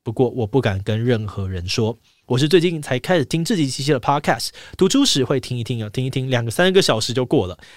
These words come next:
感谢志祺七七的 podcast 呢，能够让我忘记读书的苦闷。Hotcat。如果大家有在去这个F F的话呢，会发现其实现场也有蛮多，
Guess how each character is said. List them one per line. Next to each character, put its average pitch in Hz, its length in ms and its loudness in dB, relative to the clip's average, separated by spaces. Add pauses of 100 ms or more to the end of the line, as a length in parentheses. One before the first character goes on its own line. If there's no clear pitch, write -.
感 107 160 0
谢 123 180 4
志 127 160 -2
祺 107 140 -2
七 120 160 -6
七 120 140 -2
的 101 80 -4
podcast 139 500 0
呢， 110 120 -2
能 104 140 -4
够 110 80 -2
让 120 140 2
我 104 80 -4
忘 110 180 -2
记 104 280 -4
读 104 180 -6
书 123 240 0
的 107 160 0
苦 - 240 -8
闷。 113 180 -4 (400)
Hotcat。 - 380 0 (1400)
如 262 100 2
果 262 100 4
大 226 180 2
家 180 180 2
有 131 140 0
在 147 180 2
去 131 400 0
这 131 140 0
个 101 480 -4
F - 180 -2
F 139 220 0
的 110 100 0
话 113 220 2
呢， 98 160 -2
会 143 100 0
发 123 200 0
现 117 200 0 (220)
其 151 140 -2
实 190 160 2
现 233 200 0
场 120 240 -2
也 117 60 0
有 123 160 4
蛮 107 260 -4
多， 123 380 2